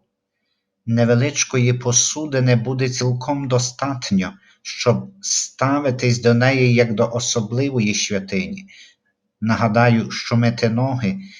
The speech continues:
і підливати вазони свяченою водою — страшний гріх. Краще в той момент, коли ми принесли нову освячену воду, стару свячену воду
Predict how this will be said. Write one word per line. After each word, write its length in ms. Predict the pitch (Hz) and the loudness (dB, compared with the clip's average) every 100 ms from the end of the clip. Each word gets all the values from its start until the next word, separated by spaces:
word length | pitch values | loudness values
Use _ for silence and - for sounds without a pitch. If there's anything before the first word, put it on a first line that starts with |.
| _ | _
і 100 | 113 | -8
підливати 560 | 101 98 117 117 117 120 | -6 -2 0 0 0 0
вазони 420 | 113 104 120 117 | 0 0 0 0
свяченою 600 | 110 98 - 107 107 104 | -2 -6 -6 -2 0 0
водою — 280 | 101 101 98 | 0 -2 -2
страшний 720 | 95 - 95 - - 98 95 | -4 -8 -6 -6 -2 -2 -2
гріх. 400 | 95 92 - - _ - - - | -6 -10 -16 -20 _ -20 -20 -8
Краще 640 | - 131 123 - 139 123 120 - _ _ - | 0 2 2 2 2 0 -2 -16 _ _ -2
в 60 | |
той 100 | 127 | 2
момент, 500 | 127 131 139 143 127 | 4 6 4 4 2
коли 200 | 131 127 | 4 6
ми 120 | 127 123 | 6 4
принесли 680 | 127 123 131 143 - 127 | 4 4 4 2 2 4
нову 460 | 117 131 156 139 113 | 4 4 2 0 -2
освячену 680 | 98 - 123 120 - 113 113 | -2 -2 0 -2 -2 -2 0
воду, 520 | 135 135 101 95 - _ _ - | -2 -2 -4 -8 -12 _ _ -16
стару 560 | - - 113 110 131 | -14 -4 -2 0 -2
свячену 600 | 131 - 110 - 110 110 | -4 -4 -4 -2 -2 -2
воду 540 | 107 123 127 123 110 | -2 -2 -2 -2 -4